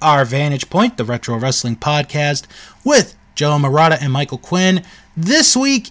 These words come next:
in the They Didn't Make It in New York segment, they talk about Barry Windham. That's a very good topic there.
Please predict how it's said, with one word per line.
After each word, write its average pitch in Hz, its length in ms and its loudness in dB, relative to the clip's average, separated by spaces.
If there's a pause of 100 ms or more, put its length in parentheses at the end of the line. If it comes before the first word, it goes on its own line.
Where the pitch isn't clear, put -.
in 220 320 4
the 214 400 2 (140)
They 196 180 2
Didn't 220 380 2
Make 240 200 2
It 202 100 -4
in 196 180 4
New 190 100 2
York 196 420 0
segment, 156 600 -2 (380)
they 262 160 0
talk 180 300 0
about 147 440 0 (600)
Barry 214 440 4
Windham. 240 600 2 (360)
That's 196 220 -4
a 233 60 2
very 175 320 2
good 160 240 -4
topic - 440 -10
there. 78 260 -20